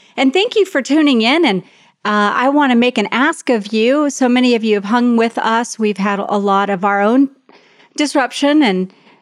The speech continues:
uh, walking through some hard trials and struggles, and it's really exciting to be on the other side and to be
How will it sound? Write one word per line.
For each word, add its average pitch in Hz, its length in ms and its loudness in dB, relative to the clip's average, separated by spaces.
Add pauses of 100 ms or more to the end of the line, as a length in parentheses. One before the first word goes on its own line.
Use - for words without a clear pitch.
(140)
uh, 190 320 -8 (1080)
walking 240 400 2
through 254 180 0
some 247 180 0
hard 233 260 0
trials 233 580 -2
and 202 220 -2
struggles, 254 560 -2
and 202 320 0
it's 214 260 -6
really 220 360 0
exciting 214 760 -2 (280)
to 240 120 -4
be 214 280 0
on 202 200 -2
the 202 200 -2
other 196 200 -2
side 196 540 -2
and 190 260 -4
to - 140 -10
be 185 420 -2